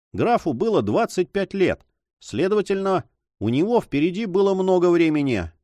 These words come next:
тем более, что, вернувшись на свободу, он вступит во все свои права и в качестве врага кардинала Ришелье будет хорошо принят при дворе. Таким образом, у него появится возможность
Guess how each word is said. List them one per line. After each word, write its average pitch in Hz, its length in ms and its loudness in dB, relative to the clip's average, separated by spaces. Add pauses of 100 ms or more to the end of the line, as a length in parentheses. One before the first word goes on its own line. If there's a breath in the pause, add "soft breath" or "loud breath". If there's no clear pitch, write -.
тем 73 240 -10
более, 143 440 4
что, 98 280 -6
вернувшись 90 640 -4
на 92 80 -8
свободу, 190 640 0 (340)
он 220 160 -2
вступит 208 540 -4
во 110 120 2
все 185 280 -2
свои 151 280 -2
права 160 520 2 (360)
и 143 100 -2
в - 60 -8
качестве 202 500 -2
врага 117 380 2
кардинала 120 600 -2
Ришелье 180 560 -2 (400)
будет 220 380 -4
хорошо 139 380 0
принят 151 420 -2
при 123 160 0
дворе. 113 460 2 (400)
Таким 240 300 -2
образом, 220 540 2 (100)
у 110 80 -2
него 117 340 0
появится 143 640 0
возможность 190 760 0